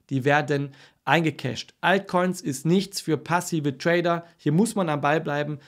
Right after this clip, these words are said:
aktiv sein und aktiv handeln. Gut,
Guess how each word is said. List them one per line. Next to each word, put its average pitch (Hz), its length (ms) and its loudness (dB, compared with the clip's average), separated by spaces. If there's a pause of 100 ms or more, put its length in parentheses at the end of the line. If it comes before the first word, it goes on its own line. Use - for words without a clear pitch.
(140)
aktiv 147 420 -4
sein 143 320 -2 (220)
und 143 160 -4
aktiv - 560 -4 (320)
handeln. 143 480 0 (460)
Gut, - 300 0